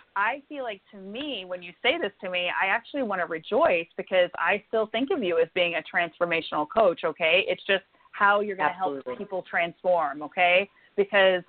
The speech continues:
Speaker 1: I mean, to me, this is you just stepping into, talk about the divine feminine, talk about the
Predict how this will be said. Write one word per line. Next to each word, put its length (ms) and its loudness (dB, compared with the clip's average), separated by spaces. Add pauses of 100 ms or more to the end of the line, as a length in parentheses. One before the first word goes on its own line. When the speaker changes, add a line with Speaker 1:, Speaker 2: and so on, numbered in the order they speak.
(200)
Speaker 1:
I 100 6
mean, 380 -6
to 60 -4
me, 200 -2
this 240 -2
is 180 -4
you 280 -4
just 260 -6
stepping 400 -2
into, 540 -2
talk 180 0
about 220 0
the 40 -4
divine 440 0
feminine, 440 -4 (200)
talk 220 2
about 200 2
the 80 -6